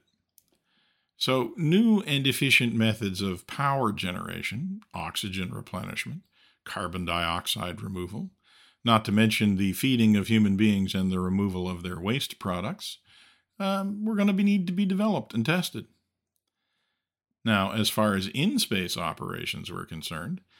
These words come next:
uh, apart and aside from learning how to arrange and manage the Rendezvous two spacecraft, the whole topic of having humans, um, leave the confines of their spacecraft and work in space, so-called extravehicular activities, or E V As,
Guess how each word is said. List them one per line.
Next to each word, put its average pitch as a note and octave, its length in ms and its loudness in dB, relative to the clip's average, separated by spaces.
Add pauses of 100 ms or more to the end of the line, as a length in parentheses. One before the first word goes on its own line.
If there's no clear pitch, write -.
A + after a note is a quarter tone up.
(360)
uh, F2+ 300 -4
apart A2 280 4
and G#2 80 0
aside G2 320 2
from G2 160 -6
learning F#2 320 -4
how F2+ 160 0
to F2 120 -4
arrange F2 460 -4
and E2+ 160 -6
manage E2+ 420 -4
the F#2 100 -10
Rendezvous E2 540 -6
two - 200 -10
spacecraft, - 840 -6 (1120)
the C#3 80 4
whole B2+ 140 8
topic G#2 380 4
of F#2+ 80 -4
having G2+ 320 2
humans, F#2+ 600 0
um, F#2 180 -4
leave C3+ 420 2
the A2+ 80 4
confines G2 680 0
of F#2 100 -6
their F2+ 120 -2
spacecraft F#2 600 -4
and F2+ 120 -6
work E2+ 220 -6
in D#2 100 -8
space, - 480 -4 (640)
so-called F#2+ 720 2
extravehicular F#2 1120 0
activities, G2 600 -2
or F#2 140 -2
E G#2 140 -2
V A2+ 400 -2
As, - 180 -6